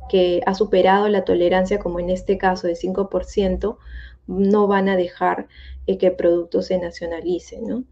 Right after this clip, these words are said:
Acá vemos un modelo de etiqueta, eh, para la Unión Europea. Como pueden ver, es importante, eh, colocar la talla, el país de origen,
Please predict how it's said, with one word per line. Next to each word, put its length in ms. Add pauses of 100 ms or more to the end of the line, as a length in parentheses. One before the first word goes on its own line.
(580)
Acá 280
vemos 380
un 120
modelo 440
de 120
etiqueta, 800
eh, 480
para 220
la 100
Unión 260
Europea. 600
Como 260
pueden 340
ver, 320
es 180
importante, 1500
eh, 100
colocar 720
la 240
talla, 600
el 140
país 360
de 60
origen, 720